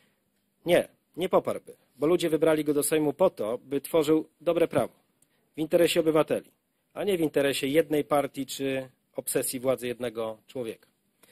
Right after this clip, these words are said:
Na koniec pisze pan tak. Szanowny panie Kaczyński i panie Morawiecki,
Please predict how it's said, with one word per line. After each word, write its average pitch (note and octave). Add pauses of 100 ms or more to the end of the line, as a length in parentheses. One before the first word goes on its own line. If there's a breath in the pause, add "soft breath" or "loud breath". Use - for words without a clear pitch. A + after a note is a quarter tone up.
(640 soft breath)
Na C#3+
koniec D#3 (460)
pisze C#3
pan C3+
tak. -
Szanowny E3+
panie E3
Kaczyński E3
i D3+
panie D3
Morawiecki, C3+